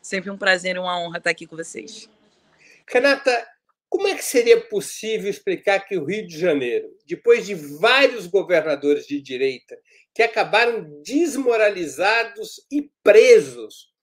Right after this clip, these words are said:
Speaker 2: como ainda assim o Rio de Janeiro passou a ser governado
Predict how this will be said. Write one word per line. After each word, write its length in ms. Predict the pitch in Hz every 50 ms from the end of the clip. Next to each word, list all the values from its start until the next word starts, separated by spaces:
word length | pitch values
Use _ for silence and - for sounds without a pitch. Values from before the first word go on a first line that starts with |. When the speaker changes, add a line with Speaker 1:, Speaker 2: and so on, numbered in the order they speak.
| _ _ _ _ _ _
Speaker 2:
como 300 | - 302 359 349 339 302
ainda 400 | 254 247 240 254 311 349 311 262
assim 280 | 208 - - - 240 240
o 60 | 226
Rio 160 | 196 226 233
de 60 | 185 180
Janeiro 320 | 208 196 202 214 220 220
passou 300 | - 208 185 - - 202
a 20 |
ser 160 | 185 - 202 185
governado 720 | 175 180 160 170 165 151 160 175 202 226 220 220 220 440